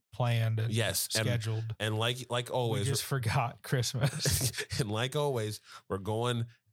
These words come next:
Speaker 2: to eat after this, and we're gonna plan,
Speaker 1: Yep.
Speaker 2: plan, plan for you guys,
Speaker 1: Where are we
Speaker 2: 'cause
Speaker 1: going?
Speaker 2: love you.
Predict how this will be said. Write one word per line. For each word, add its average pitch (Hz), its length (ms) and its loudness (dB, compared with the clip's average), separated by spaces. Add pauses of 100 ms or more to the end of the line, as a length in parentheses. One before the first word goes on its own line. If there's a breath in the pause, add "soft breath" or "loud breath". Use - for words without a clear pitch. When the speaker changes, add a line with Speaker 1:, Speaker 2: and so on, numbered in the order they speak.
(160)
Speaker 2:
to 113 80 0
eat 123 220 0
after 127 240 0
this, 127 220 0
and 107 100 0
we're 104 100 0
gonna 95 140 -2
plan, 143 560 0 (100)
Speaker 1:
Yep. 143 300 -2
Speaker 2:
plan, 131 380 0
plan 143 320 0
for 127 120 -4
you 98 160 0
guys, 87 360 0
Speaker 1:
Where - 100 2
are - 60 0
we - 120 0
Speaker 2:
'cause - 60 -4
Speaker 1:
going? - 200 0
Speaker 2:
love 120 200 0
you. 147 160 -4